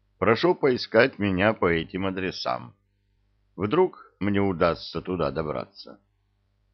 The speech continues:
Роумен предупредил Спарка о возможности получения письма или даже о звонке заранее,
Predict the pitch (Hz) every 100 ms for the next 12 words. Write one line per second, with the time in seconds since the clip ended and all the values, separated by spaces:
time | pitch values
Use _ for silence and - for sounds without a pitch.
0 | _ _ _ _ _ _ _ _ _ -
1 | 113 151 147 143 131 127 127 107 127 131
2 | 151 113 - 90 78 - 85 92 82 110
3 | 101 95 87 - 92 98 101 - 95 87
4 | 85 - 82 80 65 62 _ _ _ _
5 | _ - 104 123 127 113 113 117 117 101
6 | 87 98 104 98 87 80 107 98 69 58
7 | 53